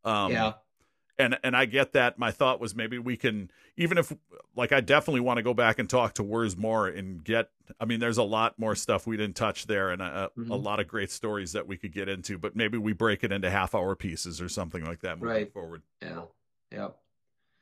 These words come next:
Speaker 1: So
Speaker 2: Hey, uh, another thing I wanna bring up, Charlie, before we keep going on, I just wanna do a quick shout out to some of the other people that kinda registered stuff this week. Um, that Justin Johnson and John Birch mule deer.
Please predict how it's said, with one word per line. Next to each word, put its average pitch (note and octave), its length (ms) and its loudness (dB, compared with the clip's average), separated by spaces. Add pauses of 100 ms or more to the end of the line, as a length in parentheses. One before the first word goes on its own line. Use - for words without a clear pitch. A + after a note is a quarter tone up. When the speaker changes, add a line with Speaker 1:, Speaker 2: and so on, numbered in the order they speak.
(200)
Speaker 1:
So C#3+ 280 6
Speaker 2:
Hey, B2+ 80 6
uh, A#2 240 2
another B2+ 260 0
thing C#3 120 0
I B2+ 40 2
wanna B2 200 2
bring A#2 200 0
up, A#2+ 180 -4
Charlie, G#2+ 220 2
before G2+ 300 -4
we G2 300 -4
keep - 200 -8
going G#2 160 -4
on, G#2+ 200 -2
I G#2+ 100 -4
just A#2+ 180 -6
wanna C3+ 180 2
do C3 80 2
a A#2+ 40 -2
quick C3 240 2
shout A#2+ 240 0
out B2 120 4
to G#2+ 60 -8
some A#2 180 -2
of A#2 60 0
the A2 80 4
other G#2+ 160 0
people A#2 320 -4
that G2+ 300 -2
kinda A2 200 -2
registered G#2+ 400 -2
stuff A#2+ 280 2
this B2+ 180 -4
week. C#3+ 300 -4 (920)
Um, A2 360 2
that G2+ 200 0
Justin B2 380 0
Johnson A#2 400 -2
and G#2+ 120 -4
John G#2+ 240 -2
Birch A#2 260 -4
mule G#2 240 -4
deer. C#3+ 340 -2